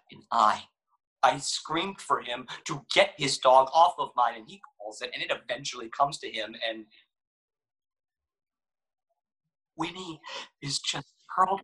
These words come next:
up into a little ball, and he almost snarls at me when I try to come and get him, and then he sees it's me, and he's just whimpering and shivering, and he won't leave my side, and there is blood everywhere,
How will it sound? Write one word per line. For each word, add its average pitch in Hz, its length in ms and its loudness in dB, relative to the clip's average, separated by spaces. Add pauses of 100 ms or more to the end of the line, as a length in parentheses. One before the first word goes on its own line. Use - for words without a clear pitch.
up 147 300 0
into 143 440 -2
a 135 80 2
little 214 420 0
ball, 214 640 6
and 190 280 4 (1600)
he 277 160 4
almost 330 460 8
snarls 214 400 4
at 220 180 0
me 320 380 0 (180)
when 214 140 6
I 220 120 6
try 226 200 2
to 233 80 -2
come 233 200 2
and - 120 -8
get 320 220 2
him, 294 200 -4
and 202 140 -4
then 214 140 -2 (200)
he 226 140 -10
sees 247 300 -8
it's - 220 -12
me, 233 300 -6
and - 120 2
he's - 360 -8
just - 280 -4 (420)
whimpering 208 880 2
and 180 180 -4
shivering, 185 640 2
and 175 80 -6
he 196 60 -4
won't 196 260 -8
leave 196 220 -4
my 160 140 6
side, 214 500 6
and 156 140 -8 (420)
there 202 180 -8
is 165 220 -14 (100)
blood 208 460 6 (340)
everywhere, 196 480 2